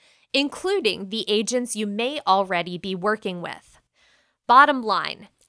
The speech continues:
never close off the possibility for business expansion, but hold off if it will cost you your production.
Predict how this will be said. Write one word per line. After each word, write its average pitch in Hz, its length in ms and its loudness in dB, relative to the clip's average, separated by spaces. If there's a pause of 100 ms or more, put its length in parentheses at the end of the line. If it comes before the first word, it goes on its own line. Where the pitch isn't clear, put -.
never 339 440 6
close 254 460 2
off 202 240 4
the 214 100 -2
possibility 226 760 0
for 247 200 4
business 247 440 0
expansion, 247 840 -2 (140)
but - 480 0 (360)
hold 403 340 4
off - 480 4
if 226 220 0
it 247 140 6
will 294 140 4
cost - 460 2
you 185 140 -2
your 180 320 -4
production. - 760 0